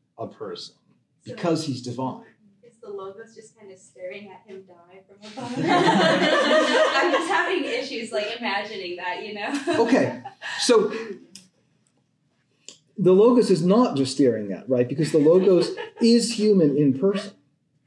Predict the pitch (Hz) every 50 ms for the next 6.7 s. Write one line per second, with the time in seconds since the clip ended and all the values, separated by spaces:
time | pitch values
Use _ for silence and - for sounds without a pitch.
0 | _ _ _ _ _ _ _ _ _ _ _ _ - - 180 175 165 165 160 143
1 | 139 147 156 180 196 196 202 175 151 151 - - - - 165 170 190 196 190 185
2 | 175 151 156 156 151 147 151 143 123 - 92 - - - _ _ _ _ _ _
3 | _ _ _ _ - 143 123 123 127 135 139 131 123 120 117 110 104 98 120 123
4 | 123 117 98 80 - - _ _ _ _ _ - - 156 165 160 151 143 123 123
5 | 120 135 143 143 117 104 98 - - 120 123 127 123 143 120 120 127 123 127 123
6 | 117 117 117 120 101 104 107 110 104 92 - _ _